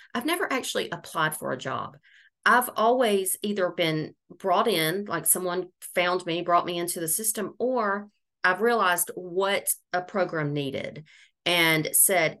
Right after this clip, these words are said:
"Here's what I see that you need, and here's how I'm going to provide a solution for you." And it turns into a job. So similar in the role that I created,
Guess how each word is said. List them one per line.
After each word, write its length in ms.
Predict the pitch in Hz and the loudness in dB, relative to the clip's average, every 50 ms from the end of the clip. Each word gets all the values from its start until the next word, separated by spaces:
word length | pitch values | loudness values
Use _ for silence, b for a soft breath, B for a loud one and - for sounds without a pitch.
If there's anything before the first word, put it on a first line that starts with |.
| _ - | _ -20
"Here's 440 | - - 262 277 294 294 285 - 240 | -14 -8 -4 -2 -2 0 -2 0 0
what 140 | 226 208 | 0 2
I 60 | 196 185 | 2 0
see 280 | - - - 196 202 | 0 0 0 2 2
that 160 | 196 170 - | 0 -2 -4
you 180 | - 175 170 160 | -4 -4 -4 -2
need, 320 | 160 175 180 208 214 - | -2 -2 -2 -4 -6 -6
and 160 | - - 180 175 | -8 -12 -14 -14
here's 440 | - - 226 220 226 214 214 214 | -10 -4 0 0 0 2 0 0
how 320 | - - - 190 185 175 - | -2 -2 -4 -4 -2 -2 -2
I'm 200 | - 170 170 170 | -2 -2 -4 -2
going 300 | 170 165 170 165 156 156 | -4 -4 -2 -2 -4 -4
to 220 | - 165 151 151 - _ _ _ - | -4 -6 -6 -8 -8 _ _ _ -10
provide 360 | - 190 - 170 156 151 143 | -8 -4 -2 0 0 0 0
a 20 | |
solution 560 | 139 - 156 143 151 165 170 170 - 170 170 | -2 -2 -2 -2 -2 -4 -4 -4 -6 -8 -8
for 160 | 170 - 123 127 | -8 -8 -8 -8
you." 440 | 131 131 135 113 117 107 90 - B B B B B B B _ _ _ _ - | -8 -8 -8 -8 -8 -8 -10 -10 B B B B B B B _ _ _ _ -2
And 140 | 208 214 226 | 0 0 0
it 100 | 226 220 | 0 -2
turns 260 | - - 262 269 254 | -2 -4 -4 -4 -4
into 260 | 262 254 240 240 233 196 | -4 -4 -4 -2 -2 -2
a 40 | |
job. 380 | - - 220 214 170 127 - - _ B B B B B B | -2 0 -2 0 -2 -2 -4 -10 _ B B B B B B
So 560 | - - - - 269 254 240 233 226 214 220 | 0 2 4 6 6 6 8 8 6 4 2
similar 800 | - - - - - 320 330 320 320 294 254 214 196 185 175 - - | -2 -4 -2 -2 -2 -2 0 0 0 -2 -2 0 0 0 0 0 0
in 180 | 196 196 196 190 | -2 -2 0 0
the 100 | 196 180 | -2 -4
role 300 | 170 185 185 185 185 180 | -2 0 0 0 0 0
that 160 | 190 175 170 | -2 -2 -4
I 60 | 175 | -4
created, 760 | 175 - - - 190 180 175 180 185 208 247 254 240 202 - | -6 -6 -8 -8 -6 -2 0 0 0 2 2 0 0 -2 -6